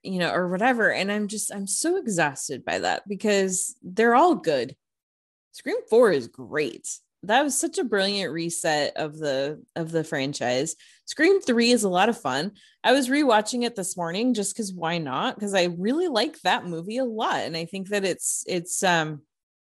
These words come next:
I think a lot of people miss, like, all the good stuff that is, that is happening in that. And so it's just, it's so frustrating. I was thinking too about how, like,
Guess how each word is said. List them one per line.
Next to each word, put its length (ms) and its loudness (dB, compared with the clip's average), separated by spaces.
I 60 -8
think 200 -4
a 40 2
lot 180 2
of 80 -2
people 360 -4
miss, 640 -4
like, 320 -4
all 140 -2
the 120 -2
good 380 0
stuff 340 -4
that 140 -6
is, 320 -8
that 180 -6
is 120 -4
happening 440 -2
in 140 -8
that. 220 -6
And 420 4
so 180 4
it's 160 4
just, 140 0
it's 220 0
so 120 2
frustrating. 460 -2
I 60 2
was 100 -2
thinking 400 -4
too 280 -4
about 280 -2
how, 140 -6
like, 340 -4